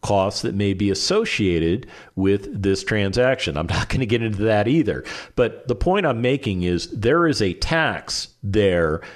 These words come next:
that is due and payable. It becomes due and payable once I transfer title out of my name and into my buyer's name. Now, I want you to understand that ten thirty-one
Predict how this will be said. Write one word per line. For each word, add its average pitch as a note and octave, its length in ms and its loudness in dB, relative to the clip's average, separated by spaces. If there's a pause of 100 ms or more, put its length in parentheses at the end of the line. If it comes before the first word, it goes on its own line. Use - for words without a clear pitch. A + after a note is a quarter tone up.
(120)
that G2+ 280 2
is F#2 240 0
due A#2+ 340 2
and A2+ 160 -2
payable. F2+ 420 2
It D2+ 60 -8
becomes G2+ 340 -2
due B2+ 260 2
and E3+ 140 0
payable A2+ 500 2
once G2 360 -2
I F#2+ 180 2
transfer C#3 600 -2
title G2 560 0 (320)
out G#2 200 0
of G2+ 120 -2
my B2+ 200 2
name F2 600 0
and F#2+ 100 0
into F#2 220 -2
my F#2+ 180 2
buyer's E2+ 480 2
name. F#2+ 340 -2 (380)
Now, G#2+ 320 0 (100)
I G#2 100 2
want D#3+ 320 2
you G3+ 80 2
to F3+ 220 0
understand D#3 640 0
that F#2+ 160 -4
ten F3 260 0
thirty-one D3 800 2